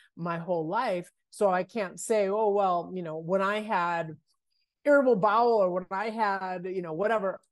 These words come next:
thankfully I haven't had those things, but I did have the situation.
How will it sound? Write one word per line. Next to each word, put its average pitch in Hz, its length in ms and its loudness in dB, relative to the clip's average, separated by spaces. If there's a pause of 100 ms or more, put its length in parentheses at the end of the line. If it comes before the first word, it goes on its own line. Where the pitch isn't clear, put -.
(140)
thankfully 190 460 -8
I 160 40 -8
haven't 170 280 -8
had 269 240 -4
those 214 160 -4
things, 180 200 -8
but 175 120 -6
I 170 120 -4
did 233 220 -4
have 214 220 -10
the 165 80 -16
situation. 196 720 -10